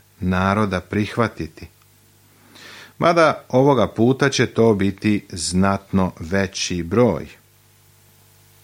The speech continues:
Ako mu ko reče, se po svemu sudeći odnosi na glasnogovornika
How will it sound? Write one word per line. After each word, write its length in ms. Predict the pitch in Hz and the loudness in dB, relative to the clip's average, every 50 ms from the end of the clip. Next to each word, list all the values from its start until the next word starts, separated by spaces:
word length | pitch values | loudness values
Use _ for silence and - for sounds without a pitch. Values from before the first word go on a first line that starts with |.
| _ _ _ _ _ _ _ _ _ _ _ _ _ _ _ - - | _ _ _ _ _ _ _ _ _ _ _ _ _ _ _ -20 -10
Ako 280 | - 92 92 - - 98 | -8 -6 -6 -4 -2 0
mu 140 | 95 90 85 | 0 0 0
ko 240 | - - 107 98 92 | 0 0 2 2 2
reče, 440 | 95 101 107 - - - 113 92 82 - _ _ _ _ _ _ _ _ _ _ _ _ | 2 0 -2 -2 -2 -2 -2 -2 -2 -8 _ _ _ _ _ _ _ _ _ _ _ _
se 200 | - - - 92 | -10 -8 -8 -8
po 160 | - - 92 | -8 -8 -8
svemu 500 | 87 - - 104 107 113 117 113 107 95 - | -8 -4 -2 2 4 4 4 4 4 2 -2
sudeći 720 | - - - - 98 104 107 117 117 107 - - - 95 | -6 -6 -4 -2 -2 0 0 0 -2 -2 -4 -6 -4 -2
odnosi 500 | 92 92 98 104 113 117 107 - - 104 | 0 0 2 2 2 2 0 0 -2 0
na 140 | 95 92 90 | 0 0 0
glasnogovornika 1200 | 82 95 101 107 - - - 92 82 87 98 107 113 117 120 117 107 101 98 90 - - 95 85 | 0 0 0 0 -2 -4 -4 -4 -2 0 2 2 4 4 4 4 4 2 0 0 -2 -4 -6 -6